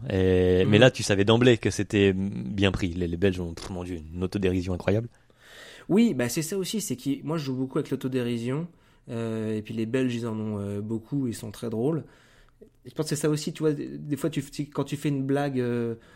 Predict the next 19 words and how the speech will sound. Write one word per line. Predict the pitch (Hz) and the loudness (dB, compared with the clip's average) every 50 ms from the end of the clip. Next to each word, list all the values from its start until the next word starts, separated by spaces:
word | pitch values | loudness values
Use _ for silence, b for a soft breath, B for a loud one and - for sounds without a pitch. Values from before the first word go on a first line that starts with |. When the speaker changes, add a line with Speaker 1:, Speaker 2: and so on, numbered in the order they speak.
| b b b | b b b
Speaker 2:
un | 135 120 | -10 -10
petit | 117 - - 123 | -8 -8 -10 -10
peu, | - 131 131 | -6 -2 0
euh, | 131 127 127 123 120 120 117 113 113 113 120 127 - | 0 2 2 2 0 0 -2 -2 -2 -4 -4 -6 -6
extrême | 131 113 - - - - 131 135 127 123 | -8 -8 -10 -10 -8 -6 -4 -4 -4 -4
ou | 110 | -6
qui | - - | -8 -8
peut | 120 - 127 | -6 -6 -6
prêter | - - 127 120 - 131 | -4 -6 -8 -6 -4 -4
à | 123 117 | -4 -4
un | 117 | -4
malaise | 117 117 117 120 120 127 127 117 113 | -4 -4 -2 -2 -2 -2 -4 -4 -4
ou, | 110 113 113 113 113 110 113 113 110 - | -6 -6 -6 -6 -6 -8 -10 -12 -12 -12
ou, | 131 135 131 127 131 - 131 131 | -14 -12 -14 -14 -14 -14 -14 -10
voilà, | 131 131 135 139 - b b b b b b b | -8 -6 -8 -8 -10 b b b b b b b
ou | 127 | -8
qui | - 135 | -6 -6
peut | 131 - 131 | -4 -4 -4
diviser, | 120 123 127 127 123 123 120 123 135 151 170 165 | -4 -4 -4 -4 -4 -2 0 0 0 0 0 -2